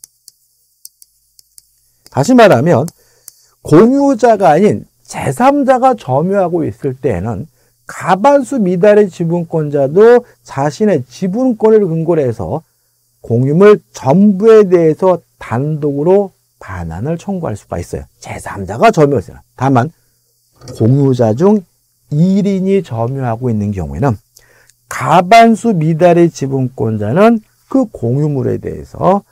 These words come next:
전부에 대한 인도 청구를 할 수는 없다. 다만 그 사용이익에 대해서 부당이득 반환을 청구할 수가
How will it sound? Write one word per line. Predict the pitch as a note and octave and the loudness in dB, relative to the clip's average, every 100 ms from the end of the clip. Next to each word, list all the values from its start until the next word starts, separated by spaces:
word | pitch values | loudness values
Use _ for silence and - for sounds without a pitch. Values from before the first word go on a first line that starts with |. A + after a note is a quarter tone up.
| _ _ | _ _
전부에 | F2+ G#2+ A2 G2+ G2 | -6 -4 -4 -4 -2
대한 | B2 F3+ - _ | -2 -2 -4 _
인도 | C3 D#3+ F3+ F#3 F#3 F3 | -2 0 0 -2 -4 -4
청구를 | - C3+ A#2 G#2 | -10 -10 -8 -10
할 | F2+ | -10
수는 | - E3 | -10 -10
없다. | G#2+ - G2+ - _ _ _ _ _ _ _ - | -10 -10 -12 -12 _ _ _ _ _ _ _ -8
다만 | A2+ C3 B2 D#3+ _ _ _ | -2 0 0 -4 _ _ _
그 | - A#3+ | 0 0
사용이익에 | - C4+ C#4+ D4 C4+ F#3+ G3 F#3+ G3+ F#3 | 0 0 2 2 2 0 0 2 4 4
대해서 | D#3+ C3 C#3 F2 D2+ D3 - _ _ _ | 2 -2 -4 -6 -6 -6 -8 _ _ _
부당이득 | - C3 C3 E3 E3+ E3 C#3+ D3+ _ | -12 -6 0 2 2 -2 -2 -2 _
반환을 | G#2+ G2 G#2 G#2+ A2+ F3 G3 - _ _ | -10 -6 -4 -4 -2 0 0 -4 _ _
청구할 | - G#3+ G#3+ G3+ F3 C3+ | -12 -6 -4 -2 -2 -2
수가 | A#2+ - C#3+ D3+ | -6 -8 -2 -2